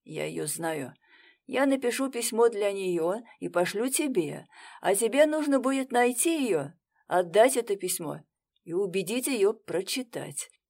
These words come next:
Валера запнулся, поддавшись очередному приступу кашля. Он прикрыл лицо рукой, а потом быстро убрал её. Но Костя всё равно заметил капли крови, оставшиеся на его коже.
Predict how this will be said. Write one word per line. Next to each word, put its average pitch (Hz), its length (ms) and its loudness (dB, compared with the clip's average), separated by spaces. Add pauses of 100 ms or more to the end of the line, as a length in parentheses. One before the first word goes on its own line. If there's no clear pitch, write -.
(680)
Валера 247 440 6
запнулся, 247 920 0 (160)
поддавшись 180 640 0
очередному 180 600 -2
приступу 180 440 -4
кашля. 143 440 -6 (500)
Он 269 180 4
прикрыл 285 380 0
лицо 262 400 4
рукой, 160 520 -2 (220)
а 185 80 0
потом 220 320 0
быстро 240 300 -2
убрал 165 340 -4
её. 139 220 -8 (560)
Но 220 320 4
Костя 226 420 4
всё 202 160 2
равно 214 280 6
заметил 175 580 0
капли 165 340 -4
крови, 170 440 2
оставшиеся 151 760 -6
на 143 80 -8
его 143 200 -8
коже. 131 380 -10